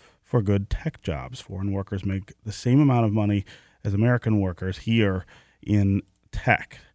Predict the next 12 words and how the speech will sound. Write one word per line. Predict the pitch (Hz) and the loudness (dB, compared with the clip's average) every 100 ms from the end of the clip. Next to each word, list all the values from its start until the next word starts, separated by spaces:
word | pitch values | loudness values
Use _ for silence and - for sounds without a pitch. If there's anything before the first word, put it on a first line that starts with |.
| _ _ - | _ _ -8
Uh, | 101 98 101 104 | -4 -2 0 0
let's | 139 - | -2 2
go | 180 | 0
to | - 151 147 139 | 4 6 8 6
Ruby, | 120 139 196 139 92 | 6 6 6 6 4
Ruby | 113 156 160 | 4 6 8
in | 143 | 6
Ferndale. | - 175 262 - - - _ - _ _ - | 6 2 0 -2 -8 -18 _ -20 _ _ 0
Welcome | 123 110 110 | 2 2 0
to | 127 | 0
Detroit | 104 98 101 - | -2 -2 -4 -4
Today. | 85 69 | -6 -10